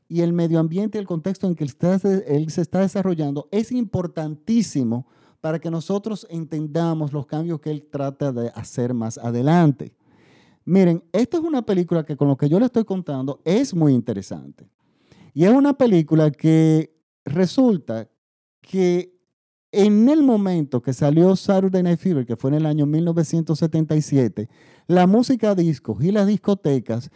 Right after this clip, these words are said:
era algo, como le había dicho, underground, que venía saliendo del año, surgiendo del año setenta y cuatro, setenta y cinco, setenta y seis,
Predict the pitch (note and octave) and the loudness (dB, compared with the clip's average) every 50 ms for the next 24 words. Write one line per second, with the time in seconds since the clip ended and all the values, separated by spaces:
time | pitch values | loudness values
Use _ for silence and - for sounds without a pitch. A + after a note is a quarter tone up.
0 | _ _ _ _ _ - F#3+ G3 G#3 A3+ A3+ A3 - _ - D3 E3 F#3 F#3 F#3 | _ _ _ _ _ -2 0 0 2 2 0 -2 -4 _ -4 -2 0 0 2 2
1 | G3+ F3+ F3 D#3 C#3+ C#3+ C#3+ C#3+ D#3 D#3+ E3 E3 E3+ - - F3 - - D#3+ E3+ | 0 0 0 0 0 0 2 2 2 4 4 4 2 2 0 -2 0 2 0 2
2 | D#3+ F3 D#3+ D3+ D#3 D3 C#3+ C#3 C#3 C3+ D#3 D3+ D#3+ D#3+ E3 E3+ F#3 G#3 A3+ A3+ | 2 2 2 2 2 4 4 2 0 2 0 2 2 4 4 4 4 4 2 2
3 | G#3+ - - F#3+ F3+ F3 F3 F3 F3 E3 D#3+ D#3 D#3+ E3 E3 F3 F3+ F3+ F3+ F3+ | 0 0 -2 -2 0 0 0 0 2 2 2 2 2 0 0 0 0 0 0 0
4 | F3 F3 F3 F3 E3+ E3+ C#3+ C#3+ - D#3 D#3+ D3+ E3+ E3+ E3 D#3+ D#3 D#3 D#3+ F3 | 0 -2 -2 -2 -4 -6 -6 -8 -4 -2 -2 0 2 2 2 2 2 2 2 2
5 | F#3+ F#3 - F3 D#3+ - D3 C#3 - B2+ B2+ - - D3+ D3+ D#3 D3+ D3+ - C#3+ | 0 -2 -4 -6 -4 -4 -4 -2 0 -2 -2 -2 -2 -2 -2 0 -2 -4 -6 -10
6 | - - C#3+ - C3+ B2+ A#2+ - B2 B2 - - D#3+ E3+ E3 - D#3 - D#3 C#3 | -10 -10 -8 -6 -6 -6 -6 -6 -8 -8 -6 -4 -4 -4 -2 -4 -4 -6 -6 -4
7 | - C3+ C3 - C3+ C3+ C3 - - C3+ B2+ A#2+ B2 - | -4 -4 -4 -2 -2 -4 -2 0 0 2 2 2 0 -4